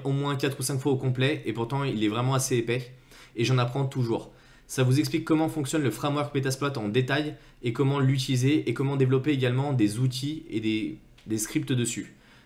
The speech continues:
Donc, c'est vraiment un indispensable quand vous commencez. Alors, plus vous allez avancer dans vos compétences en termes de cybersécurité,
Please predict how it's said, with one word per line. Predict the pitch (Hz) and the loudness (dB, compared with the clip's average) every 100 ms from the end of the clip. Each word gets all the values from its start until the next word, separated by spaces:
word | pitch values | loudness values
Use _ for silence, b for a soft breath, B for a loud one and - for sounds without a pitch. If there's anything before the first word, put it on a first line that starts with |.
| - | -8
Donc, | 117 117 | -4 0
c'est | 139 | 2
vraiment | 151 160 | 4 2
un | 147 | 0
indispensable | 139 160 - 139 | 0 -2 -4 -4
quand | 120 | -4
vous | 110 | -4
commencez. | 135 127 127 147 156 B B B - | -2 0 0 -2 -4 B B B -6
Alors, | 107 | -4
plus | - 160 | -2 0
vous | 156 | 4
allez | 151 | 4
avancer | 151 156 - 156 | 2 0 2 2
dans | 131 107 | 2 0
vos | 107 | -2
compétences | 143 131 135 135 - | -2 -2 -2 -4 -6
en | 117 | -6
termes | 123 113 | -2 0
de | |
cybersécurité, | 107 135 139 127 127 135 131 | -2 0 0 0 0 0 0